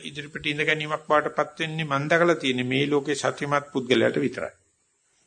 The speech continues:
අනිත ඔක්කොම හිතනවා මේ මං කරන වැරදි අනුන්ට නොපෙනී කියලා. එහෙනම් මගේ ගුණ අනුන්ට නොපෙනී කියලා. ඊයගේ එයා, එයා කරන දේ හරිද වැරදි කියලා බලන්න බෞද්ධම වෙන්න ඕනේ නැහැ. ඉදිබල ප්‍රාතිහාර්ය වෙන්න ඕනේ නැහැ. ඕන කෙනෙකුට තේරෙනවා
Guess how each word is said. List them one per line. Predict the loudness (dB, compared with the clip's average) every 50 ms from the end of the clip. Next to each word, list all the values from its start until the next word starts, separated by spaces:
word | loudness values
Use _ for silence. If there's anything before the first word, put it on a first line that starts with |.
| _ _ _ _ _ _ _ -6
අනිත | -4 -4 0 2
ඔක්කොම | 2 2 2 4 4 4 6
හිතනවා | 4 4 4 2 0 0 0 0
මේ | 0 0 0
මං | 0 0 -2 -2 -4
කරන | -6 -6 -6 -2
වැරදි | 0 2 2 2 2 2 2 2
අනුන්ට | 2 2 0 -2 -2 -2
නොපෙනී | -2 -2 -2 0 2 2 2 2 0 -2 -4
කියලා. | -8 -10 -8 -6 -4 -4 -6 -6 -12 _ _ _ _ _ _ _ _ -4
එහෙනම් | -2 -2 -2 0 -2 0 0
මගේ | 0 0 0 0 -2 -2 -2
ගුණ | -2 -2 0
අනුන්ට | 2 2 0 0 -4 -8 -8
නොපෙනී | -6 -4 -2 0 2 2 2 2 0 0
කියලා. | 2 0 2 2 2 0 0 -2 -6 -12 -20 -20 _ _ -8
ඊයගේ | -4 -2 -2 -2 -2 -2 -4 -4
එයා, | -2 -2 -2 -2
එයා | -2 -2 0 0 0 0
කරන | 0 -2 -4 -4 -4 -4 -2
දේ | -2 -2 -2
හරිද | -2 -2 -4 -4 -4 -2
වැරදි | -2 -2 -2 -2 -6 -4
කියලා | 0 0 2 2
බලන්න | 2 2 2 2 2
බෞද්ධම | 2 4 4 4 2 0 -2 -2 0 2
වෙන්න | 2 2 2 2 2 2
ඕනේ | 2 4 2 2 0
නැහැ. | -2 -2 -4 -8 _ _ _ _ _ _ _ _ -6
ඉදිබල | -4 -4 -2 -2 0 0 0 0
ප්‍රාතිහාර්ය | 2 2 2 2 2 2 2 2 4 4 4 4
වෙන්න | 4 2 2 0 0
ඕනේ | 0 0 0 -2 -2
නැහැ. | -2 0 2 4
ඕන | 4 6 6 6 4 4
කෙනෙකුට | 2 2 2 2 2 2 2 2
තේරෙනවා | 2 2 2 2 0 -2 -2